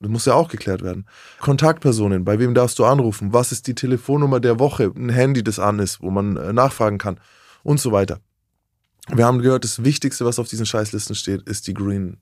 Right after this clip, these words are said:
ist, also sind die Leute, die auf der Greenlight-List stehen. Das ist die wichtigste Liste. Das ist auch die, bei der die Beamten am meisten ausflippen, wenn sie sie finden natürlich.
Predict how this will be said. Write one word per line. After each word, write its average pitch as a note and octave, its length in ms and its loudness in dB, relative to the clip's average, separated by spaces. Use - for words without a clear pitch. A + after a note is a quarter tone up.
ist, G2 300 -12
also F#2 300 -8
sind G2+ 260 0
die G2+ 100 2
Leute, G2 240 4
die F#2+ 200 -2
auf F2+ 100 -4
der - 140 -12
Greenlight-List F#2+ 540 -4
stehen. - 280 -14
Das A2 160 -2
ist A2 180 -6
die G2+ 120 -2
wichtigste C#3 400 0
Liste. A#2+ 280 -4
Das A2+ 120 -4
ist A2+ 120 -6
auch G#2 160 -4
die, C3+ 240 -2
bei A2+ 80 -2
der A2+ 140 4
die A2+ 80 2
Beamten A2+ 420 2
am A2 100 0
meisten A#2 360 0
ausflippen, G#2 440 -4
wenn G#2 120 0
sie G#2 80 -6
sie G#2 100 -8
finden - 280 -4
natürlich. - 460 -16